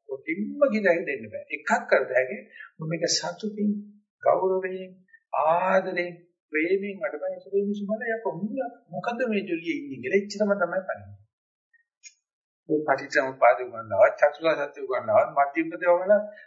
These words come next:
එන්න එන්න අමාරු වෙනවා ඒක. දැන් අපි ජොලියේ ඉන්නේ.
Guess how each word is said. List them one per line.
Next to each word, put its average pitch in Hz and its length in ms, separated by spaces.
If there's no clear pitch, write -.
එන්න 185 220
එන්න 190 220
අමාරු 156 280
වෙනවා 101 280
ඒක. 82 120
දැන් - 160
අපි 175 200
ජොලියේ 127 440
ඉන්නේ. 107 320